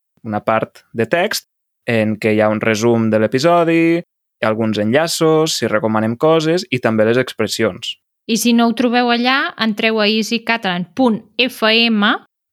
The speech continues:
Speaker 1: Mhm, exacte.
Speaker 2: i busqueu l'episodi en qüestió.
Speaker 1: Sí, easy catalan punt f m. I aquells que sou membres de la comunitat, rebeu amb cada publicació de cada episodi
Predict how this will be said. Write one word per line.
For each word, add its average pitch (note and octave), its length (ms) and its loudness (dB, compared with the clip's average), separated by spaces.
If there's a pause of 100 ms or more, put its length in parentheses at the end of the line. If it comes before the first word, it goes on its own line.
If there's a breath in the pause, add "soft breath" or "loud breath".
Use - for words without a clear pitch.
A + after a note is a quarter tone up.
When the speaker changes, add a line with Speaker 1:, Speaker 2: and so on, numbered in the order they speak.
Speaker 1:
Mhm, A#2 440 0 (120)
exacte. A2 260 0
Speaker 2:
i G2+ 40 0
busqueu G3+ 360 0
l'episodi G#3 460 2
en A#3 80 2
qüestió. F#3+ 560 -2
Speaker 1:
Sí, G#2+ 380 0
easy A2+ 180 0
catalan A#2+ 320 0
punt A2+ 200 0
f A2 180 0
m. G#2+ 240 0 (240)
I B2+ 80 0
aquells C3+ 360 -2
que A2+ 120 -2
sou B2+ 480 0
membres A#2 580 0
de A2 140 -2
la G#2+ 100 2
comunitat, A2+ 800 0 (420)
rebeu A#2+ 640 0 (420)
amb A2+ 160 -4
cada A2 240 -4
publicació A2 920 0
de G#2+ 180 -8
cada A2 180 0
episodi D3 580 0